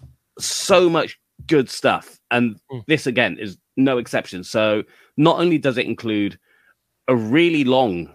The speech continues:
Speaker 1: short story, a good five or six page short story called Tale from the Dark Side, which I could have chosen, but I didn't because it doesn't really tie into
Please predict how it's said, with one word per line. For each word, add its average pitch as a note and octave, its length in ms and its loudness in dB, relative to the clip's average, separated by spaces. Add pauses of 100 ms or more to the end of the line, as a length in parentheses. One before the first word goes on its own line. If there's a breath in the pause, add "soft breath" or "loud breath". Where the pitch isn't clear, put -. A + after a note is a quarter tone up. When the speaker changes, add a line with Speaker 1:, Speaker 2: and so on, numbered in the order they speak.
Speaker 1:
short - 380 -2
story, F#2 320 -4
a F2+ 40 -4
good B2+ 260 -4
five A#2 340 -2
or G#2 80 -8
six - 240 -10
page G2+ 260 -6
short - 260 -6
story F#2+ 320 -6
called F#2+ 400 -8
Tale A#2+ 280 0
from G#2+ 260 -6
the F#2+ 80 -4
Dark G2+ 300 -2
Side, F#2+ 200 -8
which C#3 160 -6
I C#3+ 80 2
could A3+ 160 2
have - 100 0
chosen, B2+ 380 0 (580 soft breath)
but B2+ 140 4
I B2 80 6
didn't A#2+ 440 0
because A2 280 -4
it F2+ 160 -8
doesn't A#2+ 320 -2
really G#2 260 -4
tie G#2+ 320 -2
into F2+ 800 -4